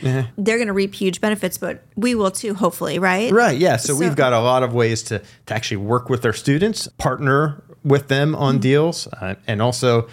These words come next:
Speaker 1: we have some, uh, higher end mentorship programs and things like that if they were interested in going that route. But so I know that we will stand to benefit from giving away this,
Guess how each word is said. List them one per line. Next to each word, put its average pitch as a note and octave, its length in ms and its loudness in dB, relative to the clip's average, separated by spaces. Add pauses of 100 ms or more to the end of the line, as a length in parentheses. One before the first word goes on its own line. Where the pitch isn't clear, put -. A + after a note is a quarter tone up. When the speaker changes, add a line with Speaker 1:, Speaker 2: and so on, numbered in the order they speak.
(240)
Speaker 1:
we A#2 120 4
have G#2+ 180 2
some, G#2+ 400 0
uh, G2+ 300 0
higher B2 340 0
end A#2 160 0
mentorship A#2+ 520 -2
programs B2 500 0
and A2+ 80 -2
things A#2+ 200 -4
like A#2 140 0
that A#2+ 200 0
if A2 120 -6
they G#2+ 80 2
were G2+ 140 0
interested G#2+ 460 -2
in G2 100 -2
going G#2 220 0
that G2 180 -4
route. G#2 280 -4
But - 220 -2 (300)
so D3+ 360 0
I F3+ 160 0
know D3 300 4
that A#2+ 180 0
we B2 180 0
will A#2+ 180 0
stand A2+ 420 -2
to A2+ 60 -2
benefit G#2+ 540 -2 (460)
from C3+ 180 2
giving C#3+ 280 2
away A#2+ 260 4
this, G#2+ 260 -4